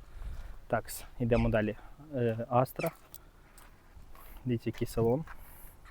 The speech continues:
Є накладочка. <clears throat> Омивач фари є Xenon.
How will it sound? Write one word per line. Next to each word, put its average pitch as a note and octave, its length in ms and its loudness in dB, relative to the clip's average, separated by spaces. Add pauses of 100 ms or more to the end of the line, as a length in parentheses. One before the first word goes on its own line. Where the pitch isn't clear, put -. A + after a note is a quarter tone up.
(4000)
Є A#2 200 4
накладочка. A2+ 800 4 (920)
<clears throat> G#3 280 12 (2500)
Омивач B2 420 12
фари C3+ 380 12
є C#3+ 100 12
Xenon. D#3 500 8